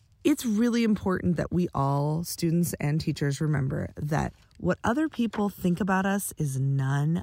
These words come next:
of our business. As in, it's not worth obsessing over.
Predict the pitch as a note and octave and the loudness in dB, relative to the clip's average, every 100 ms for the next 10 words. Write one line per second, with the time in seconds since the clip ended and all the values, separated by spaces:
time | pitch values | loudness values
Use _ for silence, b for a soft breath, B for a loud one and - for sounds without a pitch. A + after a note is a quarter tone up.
0 | - F#3+ F#3+ G#3 A3 - - D#3+ F#3 - | -2 -2 -2 -2 -4 -8 -6 -4 -4 -6
1 | - F#2 - - - - B B B B | -10 -10 -12 -14 -14 -16 B B B B
2 | - G3+ F#3+ F#3+ F#3 F#3+ B B - A#3+ | 0 2 2 2 2 -2 B B -6 -4
3 | - B3 A#3+ A#3+ - D#3 E3+ A#3 A#3 - | -2 0 0 -4 -6 -4 0 0 -2 -4
4 | G#3+ G3 - G#3+ A3+ G3 D#3+ C3+ - | -2 -2 -2 -4 0 2 2 -2 -6